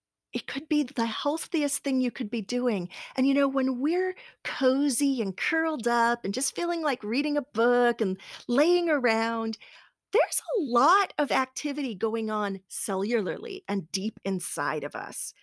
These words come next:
just like there is with those dormant seeds in the ground. They're getting ready for the next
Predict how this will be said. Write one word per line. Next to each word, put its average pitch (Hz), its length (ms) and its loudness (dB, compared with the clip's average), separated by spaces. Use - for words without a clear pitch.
just 403 380 -2
like 359 220 -2
there 294 180 2
is 247 300 2
with 208 100 -4
those 196 320 0
dormant 202 380 0
seeds 190 400 -4
in 180 100 -2
the 175 80 -4
ground. 160 460 -8
They're 339 300 2
getting 220 580 -2
ready 220 500 2
for 247 120 2
the 226 120 2
next 208 760 -2